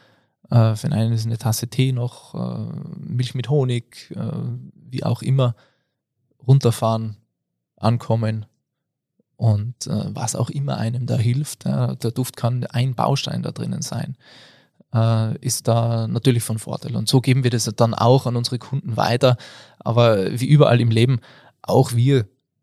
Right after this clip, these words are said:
können keine Quick-Fix-Lösung einfach anbieten. Ja, das wär, wär ja wunderschön, dass du einfach sagst, „Ey, ich kauf mir das“, und, äh, dann ist es erledigt. Ja.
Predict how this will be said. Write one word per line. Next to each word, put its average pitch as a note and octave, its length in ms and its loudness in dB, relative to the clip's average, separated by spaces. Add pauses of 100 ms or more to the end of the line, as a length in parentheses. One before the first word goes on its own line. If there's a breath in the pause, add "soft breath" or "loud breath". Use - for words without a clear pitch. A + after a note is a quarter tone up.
(240)
können A#2 360 2
keine A#2 640 -2
Quick-Fix-Lösung A2+ 1080 0
einfach F#2+ 360 -6
anbieten. A2 540 -6
Ja, A2 160 0
das A2+ 160 -2
wär, A#2 640 2
wär A#2+ 200 4
ja A#2+ 100 4
wunderschön, B2 480 -4
dass - 140 -6
du - 80 -6
einfach - 160 -6
sagst, - 240 -10
„Ey, - 80 -4
ich - 80 -10
kauf - 240 -2
mir A#2 60 0
das“, A2+ 180 -2 (600 loud breath)
und, G#2+ 460 -4
äh, G#2+ 180 -2
dann G2+ 140 -6
ist G#2+ 140 -6
es G#2 80 -6
erledigt. A2+ 560 -4
Ja. A#2 260 -4